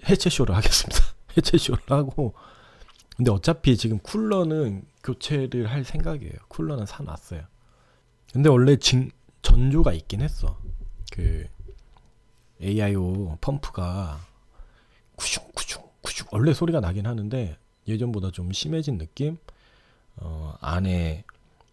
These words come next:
물이 좀 부족하다? 막 이런 느낌이 들 정도로 소리가 났었거든요. 한번 가봅시다.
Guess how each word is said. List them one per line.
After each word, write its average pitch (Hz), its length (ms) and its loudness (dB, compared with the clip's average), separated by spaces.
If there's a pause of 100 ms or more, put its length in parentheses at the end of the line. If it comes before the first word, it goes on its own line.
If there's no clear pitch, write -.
(200)
물이 87 240 -6
좀 90 380 -6
부족하다? 107 720 -6
막 82 260 -12
이런 113 320 -2
느낌이 98 320 -2
들 90 160 -6
정도로 90 640 -6
소리가 104 280 -6
났었거든요. 82 600 -8 (2750)
한번 - 200 -14
가봅시다. - 680 2